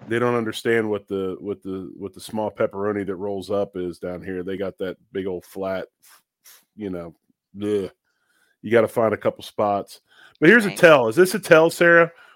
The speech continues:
Speaker 1: We had two tight ends on the roster last year. Uh, three if you counted, if they made, wanted to make Reggie a, a tight end that week, right?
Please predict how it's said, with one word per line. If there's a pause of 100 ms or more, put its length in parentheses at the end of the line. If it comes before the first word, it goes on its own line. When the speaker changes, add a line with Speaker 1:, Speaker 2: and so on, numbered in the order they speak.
(120)
Speaker 1:
We
had
two
tight
ends
on
the
roster
last
year. (460)
Uh,
three
if
you
counted,
if
they
made,
wanted
to
make
Reggie
a,
a
tight
end
that
week,
right?